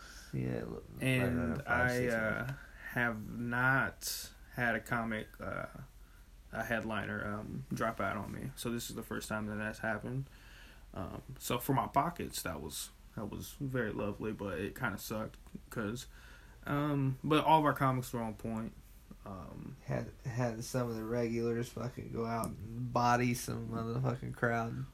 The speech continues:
Speaker 2: Yeah, that was dope. Um, so yeah,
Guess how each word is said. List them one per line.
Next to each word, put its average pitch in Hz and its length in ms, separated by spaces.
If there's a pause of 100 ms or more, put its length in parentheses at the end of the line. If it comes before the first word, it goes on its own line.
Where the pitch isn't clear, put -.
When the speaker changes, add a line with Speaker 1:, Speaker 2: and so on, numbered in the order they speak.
(100)
Speaker 2:
Yeah, 107 220 (720)
that 120 100
was 113 100
dope. 107 320 (760)
Um, 123 500
so - 160
yeah, 147 340